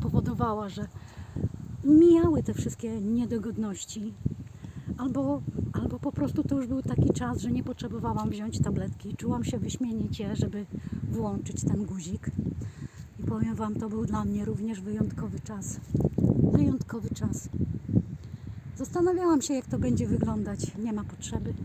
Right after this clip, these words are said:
nie ma potrzeby, bo, e, przestrzeń się pojawia taka, jaka się ma pojawić. I taka się pojawiła dla mnie. Idę dzisiaj w stronę jabłkowego sadu. Chcę zobaczyć, czy tam jesień,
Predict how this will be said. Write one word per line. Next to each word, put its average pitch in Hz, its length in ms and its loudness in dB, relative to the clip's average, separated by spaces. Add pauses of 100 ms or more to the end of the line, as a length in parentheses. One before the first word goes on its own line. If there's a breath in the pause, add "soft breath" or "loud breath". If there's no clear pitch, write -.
(120)
nie 254 80 0
ma 247 120 0
potrzeby, 247 480 -6
bo, 220 140 -2
e, 220 60 -4 (1400 loud breath)
przestrzeń 320 400 2
się 285 140 -4
pojawia 233 380 -2
taka, 220 240 -6
jaka 208 220 -6
się 233 140 -6
ma 208 120 -2
pojawić. 185 540 -6
I 294 60 -6 (120)
taka 339 220 -6
się - 120 -4
pojawiła 294 500 2
dla 294 160 2
mnie. 220 220 -4 (760 loud breath)
Idę 285 220 4
dzisiaj 262 220 -2
w - 40 -8
stronę 247 340 -2
jabłkowego 214 480 -6
sadu. 208 340 -4 (180)
Chcę - 180 -12
zobaczyć, 220 420 -4
czy 240 120 -4
tam 220 180 0
jesień, 220 400 -2